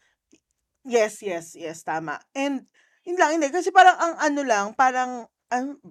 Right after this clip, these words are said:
dahil parang, ang ano kasi, ang, tawag dito, paano ko ba i-ano? Yung ang unfair kasi para sa akin na, na, ako, papasok ako sa isang relationship na hindi ako ready.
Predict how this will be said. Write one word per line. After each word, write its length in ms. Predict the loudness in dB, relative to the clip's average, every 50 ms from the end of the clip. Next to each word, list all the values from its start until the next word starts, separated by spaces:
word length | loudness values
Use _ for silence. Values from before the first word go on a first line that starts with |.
| -20 _ -16
dahil 360 | -14 -10 -8 -8 -8 -8 -6
parang, 480 | -4 -2 -2 -2 -2 -4 -6 -8 -10 -14 -18 -20 -20 -20 -20 -8 _
ang 240 | 0 0 0 0 0 0
ano 200 | 0 2 2 2
kasi, 420 | 0 0 0 0 -2 -2 -2 -2 -2
ang, 220 | 0 0 0 0 -2 -6 -8 -8 -8 -8 -8 -8 -10 -10 -10 -12 -14 -18 _ _ _ _ _ _ _ _ _ _ _ _ -2
tawag 280 | 0 0 2 0 -2
dito, 480 | -4 -8 -10 -6 -4 -4 -2 -4 -6 -8 _ _ _ _ _ _ _ _ _ _ _ _ _ _ _ _ _ _ _ _ _ _ _ _
paano 240 | 0 0 2 0 -2
ko 40 | -2
ba 60 | -2
i-ano? 260 | 0 0 0 0 0 -2
Yung 200 | -2 -4 -6 -6
ang 200 | -2 -2 -2 -2 -2 -2
unfair 600 | -4 -4 -4 -6 -6 -4 -4 -2 -2 -4 -6 -6
kasi 340 | -6 -8 -8 -8 -6 -6 -6 -2
para 240 | -2 -2 -2 -2 -2
sa 160 | -2 -2 -2
akin 280 | -2 -4 -8 -8 -8 -6
na, 140 | -4 -4 -4 -4 -8 -10 _ _ _ _ _ -12
na, 200 | -8 -6 -4 -2 -2 -2 -2 -4 -4 -6 -10 -14 -20 _ _ _ _ _ _ _ _ _ _ _ _ _ _ _ _ _ _ _ _ _ _ _ _ _ _ _ _ _ _ _ _ _ _ _ -4
ako, 320 | -2 0 2 4 4 4
papasok 420 | 2 0 0 0 0 0 0 -4 -6 -6
ako 100 | -6 -6 -6
sa 80 | -6 -8
isang 260 | -8 -6 -8 -8 -6
relationship 680 | -6 -8 -8 -8 -10 -10 -10 -12 -12 -12 -12 -12 -14 _
na 140 | -12 -10 -10
hindi 320 | -8 -8 -10 -10 -8 -6
ako 240 | -6 -6 -4 -4 -4
ready. 480 | -4 -4 -4 -6 -8 -14 -18 -20 _